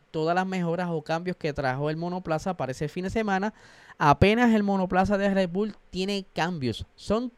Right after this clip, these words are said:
toques bien leves y casi ninguno tiene que ver directamente con la zona del suelo.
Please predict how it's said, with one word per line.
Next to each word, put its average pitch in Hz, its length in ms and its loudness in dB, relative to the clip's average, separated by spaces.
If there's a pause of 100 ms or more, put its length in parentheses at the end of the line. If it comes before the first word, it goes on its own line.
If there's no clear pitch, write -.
(240)
toques 226 380 4
bien 208 240 2
leves 226 280 4
y 202 140 -4
casi 185 320 -2
ninguno 214 420 -2
tiene 175 220 -4
que 180 160 -4
ver 190 140 -2
directamente 180 720 -4
con 175 160 4
la 143 100 6
zona 165 300 2
del 170 160 4
suelo. 127 380 4